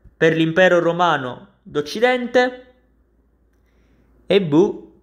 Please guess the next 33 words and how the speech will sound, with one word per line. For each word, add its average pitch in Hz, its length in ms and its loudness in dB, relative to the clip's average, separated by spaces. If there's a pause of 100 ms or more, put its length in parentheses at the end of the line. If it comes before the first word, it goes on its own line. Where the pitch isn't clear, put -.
(420)
Kandar? 226 680 0 (360)
No, 170 180 0
ci - 120 -2
hanno 214 120 0
dichiarato 226 400 2
guerra 220 220 2
in 175 160 -2
due. 131 600 -2 (840)
I 160 120 -8
Dulcaridi, 214 1300 0 (380)
i 156 100 -14
Dulca-, 226 760 0
i 165 140 -6
Dulcadiridi 214 1160 -2 (300)
e 175 140 0
la 175 160 4
Georgia. 135 840 0 (540)
La 151 180 2
Georgia 247 340 2
non 180 160 0
potrà 165 220 -2
far 160 260 -4
nulla, 151 300 -6
ma 131 100 -6
i 139 40 -6
Dulcadiridi 190 600 -2
possono 190 440 -2
effettivamente 147 600 -2
far 143 180 -2
qualcosa, 139 540 -2
ovvio 123 600 -2
che 139 100 -6
sì. - 420 -8